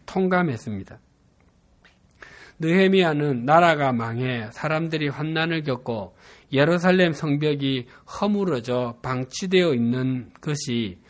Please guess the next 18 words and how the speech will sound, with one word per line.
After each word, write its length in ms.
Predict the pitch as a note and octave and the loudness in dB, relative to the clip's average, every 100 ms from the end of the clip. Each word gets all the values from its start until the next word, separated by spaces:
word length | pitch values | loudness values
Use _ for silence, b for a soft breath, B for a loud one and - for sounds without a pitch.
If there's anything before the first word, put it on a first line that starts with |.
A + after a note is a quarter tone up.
| b b | b b
단지 520 | - B2+ A#2 D3+ D3 C#3 | -8 -6 -6 -6 -6 -8
국력이 640 | - F#3+ G3 G3+ G#3 G3 D#3+ | -6 -2 2 4 4 2 0
약해서 840 | C#3 C3 F3+ D#3+ D3 C3+ A2+ - _ | 0 0 -4 -2 -2 -2 -4 -10 _
그렇게 440 | - E3 D#3 C#3+ B2 | -10 -8 -4 -4 -2
된 260 | C3+ C#3 | 0 0
것이 320 | C#3+ C3 C#3 A2 | 0 -4 -4 -4
아니라, 520 | G#2 A#2+ A2+ G2+ F#2 _ B B B B B B B B B - | -2 -2 -2 -4 -8 _ B B B B B B B B B -4
그 260 | E3+ E3+ | 0 2
근본 440 | E3 G3 G#3 G3 D#3 | 2 2 4 2 2
원인이 640 | A#2 C3+ D#3 B2+ A#2+ F2+ - B | -4 -4 -2 -2 -2 -6 -12 B
하나님에 760 | B - G3+ G3 F3+ D#3 C3+ A#2+ | B -2 2 2 2 2 0 -2
대한 640 | A2+ G#2+ B2 B2+ A#2+ A#2 - _ - | -4 -4 -4 -4 -4 -8 -14 _ -10
불신과 800 | D#3 D3+ F#3 E3 C3 A2 F#2+ - _ - B B | -8 -4 -4 -2 -2 -4 -4 -14 _ -20 B B
하나님의 540 | - G3+ F#3 C#3+ B2+ | -2 2 2 0 -2
말씀에 640 | A2 G2+ G2+ - F3 E3 D#3+ | -6 -8 -10 -12 -8 -6 -6
대한 540 | D3 A2 A2+ B2 B2 - B _ | -6 -6 -6 -6 -10 -14 B _
불순종 800 | - F3 E3+ G3+ F3+ D3+ A#2 G#2 | -4 -4 0 0 2 2 0 -2
때문으로 1000 | - D#3 D#3 D3+ - _ _ - C#3 B2 | -4 -2 -2 -4 -8 _ _ -6 -2 -2